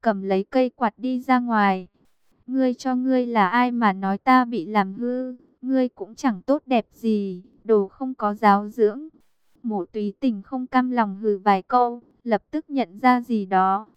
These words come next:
vội vàng quay đầu nhìn về phía Duẫn Tuyết Nghiên rồi lại cười nói,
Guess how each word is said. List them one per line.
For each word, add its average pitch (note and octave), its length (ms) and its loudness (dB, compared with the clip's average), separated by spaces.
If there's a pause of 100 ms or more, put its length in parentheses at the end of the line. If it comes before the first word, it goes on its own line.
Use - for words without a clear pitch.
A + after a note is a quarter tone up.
(100)
vội G3 200 -4
vàng G3+ 320 0
quay B3+ 280 0
đầu A3 240 0
nhìn G3 360 -4
về G3+ 200 4
phía G3+ 300 -6
Duẫn A#3 260 -2
Tuyết D4+ 260 -10
Nghiên C4 300 -2
rồi A3 260 0
lại G3 300 0
cười G3+ 220 -2
nói, F#3+ 460 -4